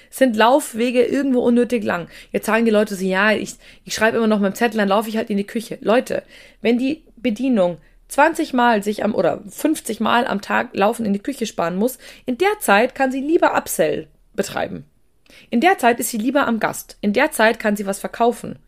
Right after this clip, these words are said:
Ist doch tausendmal besser, als unnötig in die Küche zu latschen und rüber zu brüllen, was man jetzt gerade braucht, oder?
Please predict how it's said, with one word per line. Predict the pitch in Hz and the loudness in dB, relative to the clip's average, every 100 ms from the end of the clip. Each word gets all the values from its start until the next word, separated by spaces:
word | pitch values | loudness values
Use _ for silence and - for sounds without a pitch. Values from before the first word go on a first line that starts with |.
| - - - | -20 -20 -10
Ist | - | -4
doch | 240 | -4
tausendmal | - 254 277 240 226 | 0 2 2 2 2
besser, | 254 240 220 | 0 0 0
als | - | 0
unnötig | - 247 247 220 214 | 0 2 2 2 -2
in | |
die | 196 | -2
Küche | - 269 226 | -4 -4 -4
zu | - | 0
latschen | 185 196 214 | 2 2 0
und | 226 208 | -4 -2
rüber | 240 226 | 0 0
zu | 208 | -2
brüllen, | 202 202 226 | -2 2 2
was | 196 190 | 0 -2
man | 202 | -2
jetzt | 190 - | -4 -2
gerade | 185 180 | -2 0
braucht, | - 220 202 - | 0 0 0 -2
oder? | - 226 | -2 0